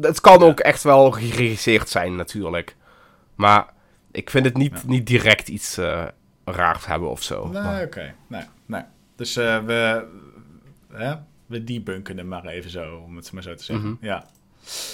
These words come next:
Speaker 2: Goed, eh, de volgende hint dan. Eh, bezoeker Anna, eh, in de tweede opdracht, die draagt een, eh, meloenketting. Ze hadden allemaal symbolen natuurlijk, eh, om die, op die halskettingen staan.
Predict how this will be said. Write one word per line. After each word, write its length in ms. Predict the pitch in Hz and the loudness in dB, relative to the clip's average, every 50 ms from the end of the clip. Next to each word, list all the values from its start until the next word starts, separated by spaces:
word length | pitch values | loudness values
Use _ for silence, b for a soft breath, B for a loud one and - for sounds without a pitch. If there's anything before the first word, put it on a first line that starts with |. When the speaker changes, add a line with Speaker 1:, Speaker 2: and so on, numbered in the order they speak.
| B B B B B B | B B B B B B
Speaker 2:
Goed, 280 | - - 214 165 151 | -8 -6 -4 -4 -4
eh, 240 | 254 220 180 170 170 170 165 | -4 -2 0 0 0 -2 -2
de 100 | 147 156 | -4 -4
volgende 340 | 147 190 220 208 175 156 127 | -2 0 0 0 0 -2 -4
hint 200 | 113 120 113 110 | -4 -4 -6 -6
dan. 300 | - 87 85 85 90 117 | -6 -6 -8 -8 -8 -6
Eh, 200 | 143 147 143 139 | -4 -2 -2 -2
bezoeker 520 | 131 135 127 - 180 190 190 - 156 151 - | -2 -4 -6 -4 -6 -4 -4 -2 -4 -4 -2
Anna, 500 | - 170 185 202 214 240 285 277 254 254 - - | -2 -2 -2 -2 -4 -6 -6 -10 -12 -16 -14 -8
eh, 240 | - 131 135 117 | -6 -6 -6 -4
in 80 | 139 135 | -6 -8
de 60 | 123 | -8
tweede 260 | 120 - 147 139 135 | -6 -6 -6 -6 -6
opdracht, 540 | 117 156 151 151 - 190 233 233 - - - _ | -6 -8 -8 -6 -6 -6 -6 -8 -12 -18 -14 _
die 160 | 135 135 131 | -10 -10 -8
draagt 360 | 131 131 139 143 147 143 - | -6 -4 -4 -4 -4 -6 -8
een, 200 | 170 143 127 123 | -10 -8 -8 -6
eh, 100 | 120 113 | -6 -6
meloenketting. 1200 | 107 104 101 113 120 117 117 139 180 202 185 - - - - 135 127 - 131 160 202 247 247 - _ _ _ _ | -6 -8 -8 -8 -8 -6 -4 -2 -2 -2 -2 -4 -6 -6 -6 -6 -6 -6 -6 -8 -8 -10 -12 -14 _ _ _ _
Ze 80 | - | -12
hadden 200 | - 107 98 95 | -10 -8 -8 -6
allemaal 200 | 90 95 104 104 | -6 -6 -6 -8
symbolen 380 | - - 101 95 98 107 117 113 | -8 -8 -8 -6 -4 -4 -4 -6
natuurlijk, 480 | 101 95 - 95 92 90 92 95 - | -6 -8 -10 -12 -12 -10 -12 -12 -10
eh, 400 | - 95 90 90 90 90 87 73 76 | -10 -8 -8 -8 -8 -8 -10 -12 -14
om 160 | 90 95 92 | -16 -16 -14
die, 340 | 92 92 90 87 90 - - | -14 -14 -14 -12 -14 -14 -16
op 100 | 95 - | -16 -14
die 120 | - 90 | -14 -12
halskettingen 880 | 80 101 104 110 - - - 98 87 85 - - 95 - - - 87 80 | -10 -10 -12 -12 -12 -12 -12 -12 -12 -12 -10 -12 -12 -12 -12 -14 -14 -12
staan. 460 | - - 95 90 92 139 185 208 - | -10 -8 -8 -8 -8 -10 -12 -16 -20